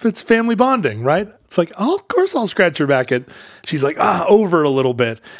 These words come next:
And just watching somebody experience that for the first time, that like, "Oh, that's it. Oh, oh,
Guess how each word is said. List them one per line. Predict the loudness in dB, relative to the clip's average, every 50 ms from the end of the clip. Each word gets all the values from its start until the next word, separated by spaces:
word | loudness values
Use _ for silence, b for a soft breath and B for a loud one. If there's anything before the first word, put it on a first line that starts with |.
| B
And | -4 0 0
just | 0 2 4
watching | 4 4 4 4 0 -2 -2
somebody | 0 0 0 2 0 0 0 0 -4
experience | -4 -4 -2 -2 0 0 0 -2 -4 -2
that | -2 -2 -2 -2
for | -2 -2 -2
the | 0
first | 2 0 0 0 2 0
time, | -2 -2 0
that | -2 -4
like, | -4 -6 -10 -8 B B B B B
"Oh, | 0 2 2 2 2
that's | 2 0 0 0 0
it. | -2 -2 0
Oh, | 0 2 2 2 0 2
oh, | 2 2 2 0